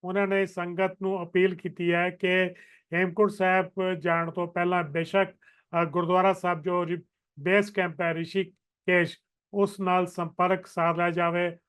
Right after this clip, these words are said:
ਔਰ ਉਹਨਾਂ ਨੂੰ ਪੁੱਛ ਲਿਆ ਜਾਵੇ ਕਿ ਰਸਤੇ ਕਿਹੋ ਜਿਹੇ ਹਨ। ਜੇ ਰਸਤੇ ਬੰਦ ਹੁੰਦੇ ਹਨ ਕੁਝ ਘੰਟਿਆਂ ਲਈ, ਤਾਂ ਗੁਰਦੁਆਰਾ ਸਾਹਿਬ ਵਿੱਚ ਉਹ ਠਹਿਰ ਵੀ ਸਕਦੇ ਹਨ।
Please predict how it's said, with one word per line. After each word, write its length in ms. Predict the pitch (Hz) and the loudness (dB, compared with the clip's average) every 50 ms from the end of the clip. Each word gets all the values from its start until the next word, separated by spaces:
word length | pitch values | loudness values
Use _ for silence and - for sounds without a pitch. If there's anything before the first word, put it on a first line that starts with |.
| _ _ _ - | _ _ _ -2
ਔਰ 140 | 180 185 180 | 0 2 2
ਉਹਨਾਂ 200 | 185 190 190 190 | 2 2 2 2
ਨੂੰ 160 | 185 180 180 | 0 0 -2
ਪੁੱਛ 260 | - 202 196 202 - | -2 -2 -2 -2 -2
ਲਿਆ 160 | 180 180 180 | -2 -2 0
ਜਾਵੇ 300 | 175 175 170 170 175 175 | 0 -2 -2 -2 -2 -4
ਕਿ 200 | 170 - 180 175 | -4 -2 -2 -2
ਰਸਤੇ 420 | 170 170 165 - _ 180 175 180 170 170 _ _ _ _ _ _ | -2 -2 -4 -4 _ -2 -2 -2 -4 -6 _ _ _ _ _ _
ਕਿਹੋ 220 | 196 190 196 196 | 4 6 6 6
ਜਿਹੇ 120 | 190 185 | 6 6
ਹਨ। 200 | 170 165 160 143 - _ _ _ _ _ - | 4 2 0 -2 -4 _ _ _ _ _ -2
ਜੇ 160 | 175 180 180 | 0 0 2
ਰਸਤੇ 340 | 180 175 175 - - 175 170 | 2 0 -2 -2 -4 -4 -4
ਬੰਦ 320 | 147 143 165 175 175 170 | -2 0 -2 0 0 0
ਹੁੰਦੇ 260 | 170 175 170 170 180 | -2 -2 -2 -2 -2
ਹਨ 180 | 180 180 175 170 | -2 -2 -2 -2
ਕੁਝ 260 | - 190 185 175 185 | -4 -4 -2 -2 -4
ਘੰਟਿਆਂ 280 | 185 170 165 185 175 175 | -4 -4 -2 -2 -2 0
ਲਈ, 240 | 175 180 180 175 - _ _ _ _ _ | 0 0 -2 -2 -6 _ _ _ _ _
ਤਾਂ 160 | - 196 202 | 0 2 2
ਗੁਰਦੁਆਰਾ 500 | 196 - 190 175 170 180 180 180 190 202 | 2 2 0 2 4 4 6 6 6 6
ਸਾਹਿਬ 400 | 202 202 - 175 170 170 175 165 | 4 2 0 0 2 2 0 0
ਵਿੱਚ 580 | 156 175 175 170 170 _ - - 180 180 180 175 180 - _ _ _ _ - | -2 -4 -4 -4 -6 _ -4 -2 0 0 0 -2 -4 -10 _ _ _ _ -6
ਉਹ 100 | 180 175 | -4 -4
ਠਹਿਰ 440 | 175 175 - 151 170 185 190 190 185 | -4 -4 -2 0 2 4 4 4 4
ਵੀ 300 | 170 175 175 175 170 170 _ _ _ _ | 4 2 2 2 0 -4 _ _ _ _
ਸਕਦੇ 540 | _ - - - - 180 170 156 160 180 175 | _ -20 -8 -4 -2 -2 -2 -2 -2 -2 -2
ਹਨ। 220 | 175 175 170 165 | 0 -2 -4 -6